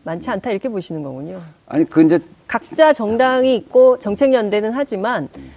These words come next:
Speaker 1: 뭐 새로운 당을 만들고 이 가능성은 없다 이렇게 보시는 거예요.
Speaker 2: 이거 없-, 없는 게 아니고 그런 모-, 모든 가능성에 대해서 다 막아놓고 생각할 필요는 없는데
Speaker 1: 네.
Speaker 2: 지금은
Speaker 1: 네.
Speaker 2: 정책 연대를 통해서 개혁 입법 연대를 통해서 우리,
Speaker 1: 네.
Speaker 2: 우리 삶을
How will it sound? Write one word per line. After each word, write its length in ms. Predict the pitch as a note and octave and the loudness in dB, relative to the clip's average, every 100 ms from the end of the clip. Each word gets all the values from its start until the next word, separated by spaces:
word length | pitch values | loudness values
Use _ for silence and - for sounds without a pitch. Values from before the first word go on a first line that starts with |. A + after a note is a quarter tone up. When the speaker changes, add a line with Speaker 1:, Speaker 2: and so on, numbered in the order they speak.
| _ | _
Speaker 1:
뭐 200 | - G3 | -4 -4
새로운 300 | G#3 E4+ F4+ | -2 -2 0
당을 220 | D#4 B3 B3+ | 2 2 0
만들고 400 | D3+ E3 F#3 A3 | 0 -4 -6 -6
이 140 | E3+ | -2
가능성은 500 | F#3+ F#3 E3+ F3 F#3+ | -2 -2 -8 -8 -8
없다 300 | D#3+ _ F#3+ | -12 _ -10
이렇게 220 | D3+ - | -10 -12
보시는 340 | D3 C#3 D3 - | -12 -14 -14 -12
거예요. 80 | B2 | -4
Speaker 2:
이거 140 | A#2+ | 0
없-, 160 | A2+ A2 | 0 0
없는 300 | - C3 D3 | 4 8 8
게 60 | D3+ | 6
아니고 200 | C#3 D#3 | 4 2
그런 360 | - D3 F3 C3+ - - _ | 4 4 4 0 -6 -20 _
모-, 320 | A2 C3 C#3+ - | 0 0 0 -4
모든 400 | A2+ C3+ D#3 F3 | 0 2 4 2
가능성에 600 | - A#2 C3+ B2+ B2 B2+ | 2 0 0 0 -2 0
대해서 300 | A2 F#2 F#2 C3 | -2 -4 -6 -8
다 180 | - | -6
막아놓고 480 | C3+ G2 A#2+ A#2 A#2+ | -4 -2 -2 -2 -4
생각할 420 | A2 A#2 G2 A2+ | -6 -6 -6 -8
필요는 320 | G#2 A2 B2+ A#2+ | -6 -4 -2 -2
없는데 380 | E2 D#2 E2 | -4 -6 -8
Speaker 1:
네. 40 | D#3 F3 | -4 -2
Speaker 2:
지금은 580 | D3+ D#3+ B2+ G#2+ F#3+ - | 2 2 2 -2 -6 -8
Speaker 1:
네. 260 | E3+ D#3 D3 - _ | -8 -8 -10 -18 _
Speaker 2:
정책 380 | - A2+ A2+ C#3 | -4 -2 2 2
연대를 720 | B2 A2 G#2+ G2 E2+ D#2+ G#2 | 2 0 0 -2 -4 -6 -8
통해서 480 | - F#2+ E2+ D#2 F2 | -8 -10 -8 -8 -10
개혁 300 | - G2+ F#2+ | -4 -2 -2
입법 280 | F#2 - F2+ | -4 -6 -6
연대를 380 | E2 D#2+ E2 E2 | -6 -8 -10 -12
통해서 520 | - E2+ D2 G2 A2 | -10 -10 -10 -6 -6
우리, 340 | A2+ F#2+ G2+ | -2 0 0
Speaker 1:
네. 60 | F2+ | -2
Speaker 2:
우리 220 | - G2+ G2 | -4 -4 -4
삶을 600 | - F#2 F#2 G2 B2 | -6 -4 -2 0 -2